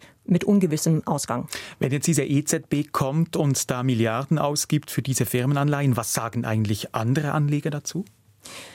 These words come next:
Speaker 1: Ja, Privatanleger, die, sie dürften nicht so begeistert sein. Die E Z B behält sich nämlich das Recht vor, bis zu siebzig Prozent solcher Emissionen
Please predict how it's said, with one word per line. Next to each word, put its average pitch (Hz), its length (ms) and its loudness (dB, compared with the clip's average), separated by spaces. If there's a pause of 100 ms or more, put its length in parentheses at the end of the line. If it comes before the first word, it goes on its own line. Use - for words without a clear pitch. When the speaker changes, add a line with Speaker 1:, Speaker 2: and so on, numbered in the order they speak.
(120)
Speaker 1:
Ja, - 100 0
Privatanleger, 190 840 2
die, 185 120 4
sie 170 120 2
dürften 180 320 2
nicht 175 260 0
so 185 220 4
begeistert 151 580 0
sein. 170 380 2
Die 160 200 4
E 165 80 2
Z 160 240 -2
B 160 240 4
behält 165 360 0
sich - 180 -2
nämlich 160 180 2
das 160 220 -4
Recht 160 300 -4
vor, - 160 0
bis 170 200 -2
zu 165 160 0
siebzig 175 640 0
Prozent 185 600 0 (240)
solcher 156 360 -2
Emissionen 160 720 2